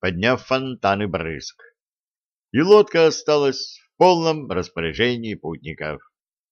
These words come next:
«Колдун, давай с Будутой на весла садись», — попросил кормчий.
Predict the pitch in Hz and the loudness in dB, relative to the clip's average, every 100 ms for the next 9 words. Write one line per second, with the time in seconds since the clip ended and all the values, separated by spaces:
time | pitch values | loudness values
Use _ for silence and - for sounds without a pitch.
0 | _ _ _ _ _ _ _ _ _ _ | _ _ _ _ _ _ _ _ _ _
1 | _ _ 90 101 117 127 120 90 71 _ | _ _ -4 0 2 2 0 -4 -12 _
2 | _ _ _ _ 82 110 120 117 98 73 | _ _ _ _ -2 4 4 4 0 -6
3 | 82 98 104 113 101 95 101 110 117 101 | -8 -6 -6 -4 -2 -2 -2 0 0 0
4 | 98 95 98 95 85 - - _ _ _ | -6 -6 -8 -6 -8 -12 -18 _ _ _
5 | _ - 98 101 104 101 92 101 104 92 | _ -8 -4 -4 -4 -4 -4 -2 -2 -2
6 | 82 - 69 62 | -6 -12 -18 -18